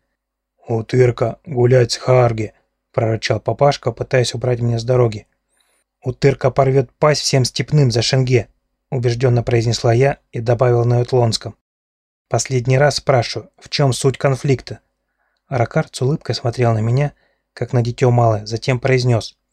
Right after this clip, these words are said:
«Аршхан не унизит себя переговорами с самкой, но Аршхан заберет смелую самку с собой в Охт». Он не знал, кого только что назвал самкой.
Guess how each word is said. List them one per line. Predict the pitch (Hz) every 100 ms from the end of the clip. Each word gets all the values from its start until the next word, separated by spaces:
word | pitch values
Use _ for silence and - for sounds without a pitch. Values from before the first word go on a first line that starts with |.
| _ -
«Аршхан | 120 110 - - - 127 120 - _ _ _ _ _ _ -
не | 123 120
унизит | 120 135 127 110
себя | - 117 113
переговорами | 110 117 113 123 123 113 110
с | 107
самкой, | - 123 110 - _ _ _ _ _ _ _
но | - 117
Аршхан | 113 - - - 135 123 - _ _ -
заберет | 117 120 139 135 -
смелую | 127 127 113 110
самку | - 135 123 113
с |
собой | - 117 127 117
в | 123
Охт». | 117 - - _ _ _ _
Он | - 131
не | 139
знал, | 135 139 110
кого | - 120 110
только | - 160 143
что | - -
назвал | 113 110 127 117
самкой. | - 117 110 -